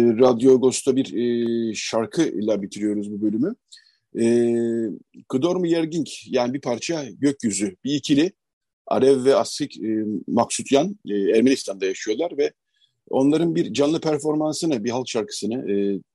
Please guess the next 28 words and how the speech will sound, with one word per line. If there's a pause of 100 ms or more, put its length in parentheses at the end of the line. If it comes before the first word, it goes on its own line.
(140)
geleneksel
bir
şarkıyı, (100)
e, (240)
icra
etmesini
dinleyeceğiz.
Sarenguka, (380)
Dağdan
Geliyor
şarkısını
dinleyeceğiz.
Daha
sonra (380)
bir
reklam
arası,
daha
sonra
Radyo
Agos
devam
edecek. (1080)
Evet,
Radyo
Agos
devam
ediyor.